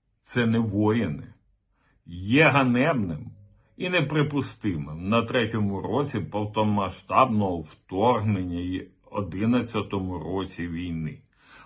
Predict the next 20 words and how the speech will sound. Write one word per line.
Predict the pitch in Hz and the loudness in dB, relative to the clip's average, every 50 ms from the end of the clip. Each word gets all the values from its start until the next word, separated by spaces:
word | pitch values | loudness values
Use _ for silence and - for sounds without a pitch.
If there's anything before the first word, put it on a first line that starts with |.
| - _ _ _ _ | -20 _ _ _ _
повідомив | - 110 110 104 104 107 104 107 107 104 104 95 92 87 85 | -2 0 0 2 0 -2 0 0 0 0 0 -2 -4 -6 -6
міністр | 85 87 95 98 101 104 101 92 90 - - - - - - _ _ _ _ _ | -6 -6 -6 -4 -4 -4 -4 -4 -8 -10 -14 -16 -16 -16 -18 _ _ _ _ _
освіти | - 92 - - - 98 95 85 76 73 - 76 | -14 -14 -14 -12 -12 -10 -10 -10 -10 -12 -12 -10
і | 76 76 | -8 -8
науки | 73 73 78 78 78 90 120 139 143 - - - - 110 - - _ _ _ _ _ | -8 -8 -6 -6 -4 -2 -2 -2 -4 -4 -6 -6 -6 -6 -10 -16 _ _ _ _ _
Оксен | - 85 82 - - - - - 90 90 90 85 80 78 - _ _ _ _ _ _ - | -12 -12 -12 -12 -16 -14 -10 -8 -6 -6 -6 -6 -8 -10 -14 _ _ _ _ _ _ -14
Лісовий. | 78 90 92 90 - - 90 85 80 73 62 57 57 _ _ _ _ _ _ _ _ _ _ _ _ _ _ _ _ _ _ _ _ _ _ _ _ _ _ _ _ _ _ _ _ _ _ _ - - - - - _ _ _ _ - | -10 -10 -8 -8 -8 -8 -6 -6 -6 -8 -10 -12 -18 _ _ _ _ _ _ _ _ _ _ _ _ _ _ _ _ _ _ _ _ _ _ _ _ _ _ _ _ _ _ _ _ _ _ _ -20 -20 -20 -20 -20 _ _ _ _ -10
Він | 87 98 101 107 123 151 165 165 151 | -8 -4 0 2 2 4 4 2 2
повідомив, | 151 160 160 160 165 156 156 156 139 113 104 92 78 76 | 2 4 4 4 4 6 6 6 6 6 4 0 -2 -6
що | - - 123 120 120 | -6 -2 -2 -2 0
зателефонував | 110 143 147 127 113 151 143 151 151 139 - - 147 143 143 147 147 143 160 175 170 156 | 2 2 2 2 2 2 4 4 4 2 2 2 0 2 2 2 6 8 8 8 8 8
особисто | 151 139 120 - 151 156 135 117 143 165 165 - - - - 107 101 | 4 2 2 4 2 2 4 2 2 0 0 -2 -4 -4 -2 -2 0
директорці | 95 92 87 113 113 123 131 147 135 - - - 131 120 107 107 - - 120 | 0 0 -2 0 2 2 2 2 0 -4 -6 -6 -4 -4 -6 -8 -8 -4 -2
навчального | 110 113 117 113 107 - 123 120 135 135 127 127 123 117 | 0 0 0 0 0 0 2 2 2 2 2 2 2 0
закладу | 104 90 98 104 117 139 131 - - 80 85 87 82 92 90 | 0 0 2 2 2 2 2 0 -4 -6 -6 -4 -4 -6 -6
з | 90 | -6
вимогою | 90 87 107 127 143 151 139 127 139 147 143 117 | -6 -4 -2 -2 0 2 2 2 2 2 0 -2
провести | - 123 123 135 143 147 131 - - 147 139 | -2 0 0 0 0 0 -2 -2 -4 -4 -2
внутрішнє | 131 123 123 127 143 147 143 131 120 113 110 - 123 117 | 0 2 2 2 0 0 -2 -4 -4 -6 -2 -2 -2 0
розслідування | 110 98 95 - - 92 95 107 139 139 120 104 92 85 76 76 76 | 0 -2 -4 -8 -10 -6 -2 -2 -2 0 -2 -2 -2 -2 -4 -8 -10